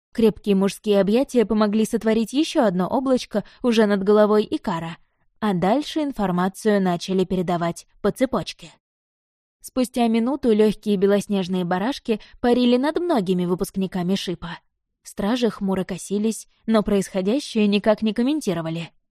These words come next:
И тут облачко Георга снова высунуло язык. «А, он надо мной издевается!»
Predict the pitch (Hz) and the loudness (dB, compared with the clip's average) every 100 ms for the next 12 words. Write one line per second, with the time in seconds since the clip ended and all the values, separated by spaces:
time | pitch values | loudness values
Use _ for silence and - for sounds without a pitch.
0 | _ _ - 185 - 208 262 - - _ | _ _ -8 -8 -6 -6 -6 -8 -20 _
1 | _ - 247 226 220 - 226 202 220 233 | _ -4 0 4 2 2 -4 2 2 2
2 | 226 233 247 _ _ - 381 320 190 180 | 2 -2 -2 _ _ -8 -2 2 2 2
3 | 180 - 175 180 180 185 170 175 - - | -2 -4 -4 0 0 0 -2 -8 -12 -16
4 | _ _ _ _ _ _ _ _ - 330 | _ _ _ _ _ _ _ _ -2 2
5 | 311 359 349 349 359 370 359 370 381 392 | 2 0 -4 -2 0 0 0 -2 -2 4
6 | 392 415 370 285 277 - 277 302 | 4 6 4 2 -2 -2 -2 -4